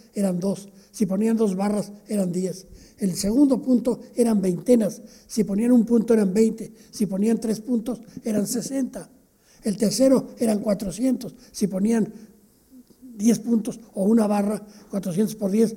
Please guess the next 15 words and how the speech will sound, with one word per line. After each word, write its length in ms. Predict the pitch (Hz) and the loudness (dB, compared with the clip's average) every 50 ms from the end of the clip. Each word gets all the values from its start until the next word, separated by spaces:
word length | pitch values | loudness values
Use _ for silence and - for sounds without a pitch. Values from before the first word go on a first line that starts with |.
| - - - | -12 -16 -6
cuatro 320 | - 214 180 - 185 180 | -6 -6 -4 -4 -2 2
mil. 380 | 208 240 226 180 151 - - - - - - _ - | 4 6 6 4 2 -2 -10 -18 -20 -20 -20 _ -14
Y 40 | - | -4
finalmente 800 | - 196 214 220 226 226 233 233 208 226 202 - - - - - | 0 0 2 2 2 4 2 2 2 2 -2 -2 -2 -12 -14 -6
el 100 | - 214 | -2 0
otro 260 | 233 226 247 208 160 | 0 0 0 -4 2
piso, 380 | - 254 220 - 226 202 - - - - - - - - - - - 294 247 | 4 4 4 4 2 -2 -2 -4 -14 -20 -20 -20 -20 -20 -20 -20 -18 -16 -16
ochocientos, 720 | 175 - 214 165 - 240 269 269 240 202 269 269 226 - - - - _ _ _ _ | -14 -12 -10 -8 0 4 4 4 4 4 0 -2 -4 -4 -10 -20 -20 _ _ _ _
si 160 | - - 208 | 0 0 0
ponían, 480 | 214 208 196 214 233 240 220 196 - - - - - - _ - | 0 2 0 2 2 2 2 0 -2 -6 -16 -20 -20 -20 _ -8
vamos 240 | 233 214 208 196 202 | -6 -4 -2 -2 -2
a 80 | 202 | -2
decir, 640 | 185 156 190 214 233 208 - - - - - - - _ - | -2 -2 0 0 0 0 0 -4 -14 -20 -20 -20 -16 _ 2
una 200 | 240 226 214 202 | 4 4 6 4
barra, 380 | 208 208 196 202 202 196 180 | 4 2 2 2 0 -2 -4